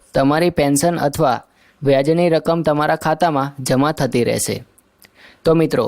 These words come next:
આ રીતે તમે અરજી કરી શકો છો. અને મિત્રો, પોસ્ટ ઓફિસની સિનિયર સિટીઝન યોજના એ નિવૃત્ત લોકો માટે એક શ્રેષ્ઠ વિકલ્પ છે, જેમાં સલામતી પણ છે અને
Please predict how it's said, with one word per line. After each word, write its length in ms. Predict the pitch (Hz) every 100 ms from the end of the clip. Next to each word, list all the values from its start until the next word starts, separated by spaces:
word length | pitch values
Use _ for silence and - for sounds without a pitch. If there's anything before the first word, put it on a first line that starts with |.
| -
આ 140 | 139 165
રીતે 240 | 175 180
તમે 240 | 170 170 170
અરજી 260 | 143 151
કરી 240 | 165 127 120
શકો 280 | 113 - 107
છો. 160 | 101 92 - _ _ - - _ 139
અને 180 | 151
મિત્રો, 340 | 170 170 147 123 - - -
પોસ્ટ 280 | 160 180 -
ઓફિસની 460 | 160 170 160 175
સિનિયર 360 | 170 151 151 160
સિટીઝન 480 | 160 147 156 160 160
યોજના 420 | 151 151 143 120 - _ _ -
એ 160 | 156 170
નિવૃત્ત 480 | 151 147 170 170 180
લોકો 320 | 156 151 165
માટે 320 | 170 156 123 - 147
એક 160 | 165 170
શ્રેષ્ઠ 520 | - - 151 160 156
વિકલ્પ 360 | 139 139 143 143
છે, 220 | 127 117 120 - _ _ - _ -
જેમાં 400 | 147 156 123 113 -
સલામતી 600 | - 135 143 156 156 170
પણ 200 | 165 165
છે 180 | 160 170 170 _ -
અને 260 | 156 127